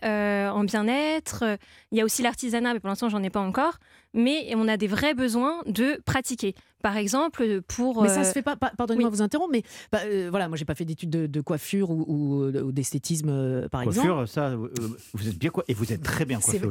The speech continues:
Speaker 2: vous
Speaker 3: aujourd'hui.
Speaker 2: qui me parlez de cheveux ?
Speaker 3: Oui,
Speaker 2: C'est
Speaker 3: parce
Speaker 2: vous
Speaker 3: que
Speaker 2: qui me
Speaker 3: j'ai,
Speaker 2: parlez de
Speaker 3: j'ai,
Speaker 2: cheveux,
Speaker 3: j'ai
Speaker 2: Laurent ?
Speaker 3: des cheveux espiègles. Allez,
Speaker 2: Ouais, ouais,
Speaker 3: continuez.
Speaker 2: ouais, oui, oui, je vais continuer.
Speaker 3: J'ai
Speaker 2: Là,
Speaker 3: les
Speaker 2: je
Speaker 3: cheveux
Speaker 2: pense que, <laughs> euh, euh, c'est malin, ça.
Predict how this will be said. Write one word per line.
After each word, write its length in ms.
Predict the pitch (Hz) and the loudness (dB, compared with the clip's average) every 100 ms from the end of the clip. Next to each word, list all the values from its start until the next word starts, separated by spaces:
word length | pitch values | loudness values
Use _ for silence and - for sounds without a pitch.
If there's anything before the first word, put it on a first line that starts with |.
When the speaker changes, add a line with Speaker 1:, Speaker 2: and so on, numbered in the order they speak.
| - | 0
Speaker 2:
vous 40 | 185 254 | 2 2
Speaker 3:
aujourd'hui. 40 | |
Speaker 2:
qui 80 | 311 | 0
me 40 | |
parlez 220 | 240 240 240 | 0 0 -2
de 60 | |
cheveux ? 260 | - 247 320 - 156 | -2 -2 -2 -4 -2
Speaker 3:
Oui, 180 | 220 226 | 0 2
Speaker 2:
C'est 80 | 233 | 2
Speaker 3:
parce 80 | 220 | 4
Speaker 2:
vous 60 | |
Speaker 3:
que 40 | 349 | 2
Speaker 2:
qui 100 | 415 | 2
me 40 | - | 0
Speaker 3:
j'ai, 60 | |
Speaker 2:
parlez 160 | 294 302 | 0 0
de 40 | |
Speaker 3:
j'ai, 120 | - 294 | 0 0
Speaker 2:
cheveux, 100 | 330 | 2
Speaker 3:
j'ai 60 | |
Speaker 2:
Laurent ? 120 | 311 | 2
Speaker 3:
des 60 | 294 | 2
cheveux 160 | - 269 | 0 -4
espiègles. 440 | - 127 123 127 | -2 -2 -2 -2
Allez, 100 | - 226 | 0 2
Speaker 2:
Ouais, 160 | - | 4
ouais, 120 | 302 | 2
Speaker 3:
continuez. 220 | 311 285 - | 2 4 4
Speaker 2:
ouais, 60 | 269 | 6
oui, 80 | 359 | 6
oui, 120 | 359 320 | 4 2
je 60 | |
vais 80 | 285 | 0
continuer. 340 | 262 247 233 208 | -2 0 2 4
Speaker 3:
J'ai 40 | |
Speaker 2:
Là, 80 | 202 | 4
Speaker 3:
les 60 | 269 | 4
Speaker 2:
je 40 | 247 | 4
Speaker 3:
cheveux 40 | 277 | 2
Speaker 2:
pense 120 | 127 | 0
que, 180 | - 302 262 - 262 - 269 | 0 -2 -2 -2 -6 -4 -8
<laughs> 600 | 240 - - 269 - - | -8 -8 -8 -8 -4 0
euh, 840 | 208 208 202 208 208 208 208 202 175 208 | 4 4 4 4 2 4 4 2 -2 -6
euh, 80 | 208 - - | -6 -8 -2
c'est 140 | 220 | 2
malin, 320 | 277 359 240 | 2 2 0
ça. 180 | 156 | 0